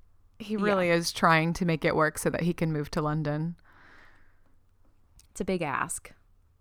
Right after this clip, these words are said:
Speaker 1: A bit of a big ask,
Speaker 2: A
Speaker 1: but it's
Speaker 2: really
Speaker 1: nice
Speaker 2: big
Speaker 1: that he,
Speaker 2: ask.
Speaker 1: it's kinda like when Rachel tried to see if maybe Frank Junior wanted to part with one of his babies. You know, it's like,
Speaker 2: Right.
Speaker 1: you gotta at least say that you tried.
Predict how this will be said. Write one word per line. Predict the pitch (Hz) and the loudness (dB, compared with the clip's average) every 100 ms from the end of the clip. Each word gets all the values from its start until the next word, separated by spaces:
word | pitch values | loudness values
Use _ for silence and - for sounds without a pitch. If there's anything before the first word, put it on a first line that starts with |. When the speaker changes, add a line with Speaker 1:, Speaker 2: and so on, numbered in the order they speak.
| _ _ - - | _ _ -20 -6
Speaker 1:
A | 214 | 4
bit | 226 | 6
of | |
a | 196 | 6
big | 170 151 | 2 6
ask, | 117 - 175 | 6 6 2
Speaker 2:
A | |
Speaker 1:
but | 170 | 2
it's | 302 330 | 2 4
Speaker 2:
really | 349 | 2
Speaker 1:
nice | 370 | 2
Speaker 2:
big | |
Speaker 1:
that | - 277 | 0 0
he, | 262 | 2
Speaker 2:
ask. | - | 0
Speaker 1:
it's | - | -4
kinda | - 349 | 0 2
like | 339 320 | 2 2
when | 277 | 2
Rachel | 262 247 - 220 208 | 4 2 4 2 2
tried | - 214 208 202 202 208 - - - - - | 0 4 6 6 6 2 -4 -20 -20 -14 0
to | 190 | 2
see | - 180 165 160 - - | 4 4 4 2 0 2
if | 170 - 170 | 2 2 0
maybe | 160 160 160 | 2 2 2
Frank | 165 160 | 0 -2
Junior | - 160 147 | 0 0 2
wanted | 151 151 151 | 0 -2 -2
to | 160 | -2
part | - 151 | 2 2
with | 165 165 | 2 0
one | 151 | 0
of | 147 | 0
his | 151 151 | 0 2
babies. | 147 - - - - | 0 0 -2 -4 2
You | 220 | 6
know, | 208 202 | 8 8
it's | - | 4
like, | 190 - | 0 0
Speaker 2:
Right. | 180 202 | -4 2
Speaker 1:
you | 233 | 8
gotta | 254 269 | 10 10
at | 233 208 | 10 8
least | 202 190 | 4 4
say | 185 160 | 4 4
that | 151 | 2
you | 147 | -2
tried. | - 156 - - | 2 2 2 -2